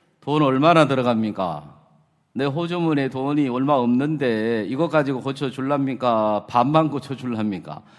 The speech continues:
내가 이야기를 할 시간이 있었습니까? 아무런 정신도 없었는데, 음, 그야말로 약간 올라갔다가 하나님이 돌려주셔가지고 <laughs> 살아났는데 내가 뭘 할 수가 있겠습니까?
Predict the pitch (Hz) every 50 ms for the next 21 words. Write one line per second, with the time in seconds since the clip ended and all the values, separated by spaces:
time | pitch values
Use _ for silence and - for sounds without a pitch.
0 | _ _ - - - _ _ _ _ _ _ - 143 151 151 165 180 185 180 170
1 | 160 160 185 175 - - 196 190 202 185 160 143 - 170 165 - 185 170 170 165
2 | 151 143 127 117 117 127 139 135 - - - _ _ _ _ _ _ _ _ _
3 | _ _ _ _ _ _ _ _ _ _ _ _ _ _ _ _ _ _ _ -
4 | - 123 135 156 175 220 214 208 180 156 156 156 175 160 190 180 147 123 131 127
5 | - 165 156 151 147 135 123 113 101 92 87 92 95 98 101 95 87 82 78 73
6 | 71 - - - _ _ _ _ _ _ _ _ - - - - - _ _ _
7 | _ _ _ _ _ _ _ _ _ _ _ _ _ _ _ _ - - 127 139
8 | 143 143 135 131 117 120 123 131 - 156 147 131 123 139 156 165 156 156 147 151
9 | 147 135 127 131 143 143 151 139 131 120 113 110 117 123 131 131 117 - - 123
10 | 113 113 143 127 110 - - - - - - 139 120 - - - - 113 107 -
11 | - 82 - 73 76 _ - - - - _ _ _ _ _ - 117 110 101 95
12 | 107 120 143 160 160 147 143 135 - 123 110 107 104 - 123 117 113 - 107 101
13 | 98 85 - 76 78 78 76 71 - 71 71 71 71